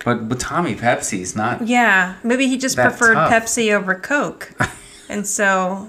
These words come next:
Speaker 1: It
Speaker 2: that's how
Speaker 1: doesn't make him tough.
Speaker 2: Right? No, not at all.
Speaker 1: It's like, "I'm Tommy
Speaker 2: So,
Speaker 1: Pepsi."
Speaker 2: right. <laughs> But although I, I don't know, is Pepsi a,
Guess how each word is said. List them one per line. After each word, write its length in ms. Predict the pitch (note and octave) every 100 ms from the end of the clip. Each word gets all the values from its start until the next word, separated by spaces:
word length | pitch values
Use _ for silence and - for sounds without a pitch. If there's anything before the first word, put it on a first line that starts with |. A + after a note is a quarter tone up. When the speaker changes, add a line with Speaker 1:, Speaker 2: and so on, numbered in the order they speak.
| -
Speaker 1:
It 40 |
Speaker 2:
that's 200 | G#3+ -
how 80 | C3
Speaker 1:
doesn't 240 | C3 C3 A2+
make 180 | A2+
him 180 | A#2+ A2
tough. 460 | F#2 A2 A2 - A2
Speaker 2:
Right? 400 | G2 F#3+ E3+ G#3
No, 380 | A3 G3 F#3 F3+
not 240 | F#3+ F3
at 80 | E3
all. 260 | D3+ G#3 - C#3+
Speaker 1:
It's 160 | G#2 -
like, 120 | F#2
"I'm 200 | G2 B2
Tommy 320 | - F2 G#2+
Speaker 2:
So, 180 | G#2 G#2+
Speaker 1:
Pepsi." 140 | - -
Speaker 2:
right. 260 | G2 G3+ - - - C4
<laughs> 560 | - - - - -
But 320 | - A#3 C#4+
although 640 | D4 D4 F4 G4+ E4+ D#4 D4 - - - - - - -
I, 160 | B3 -
I 40 | A#3+
don't 100 | C#4+
know, 60 |
is 120 | C4 -
Pepsi 480 | - B3 - D4+
a, 60 | D#4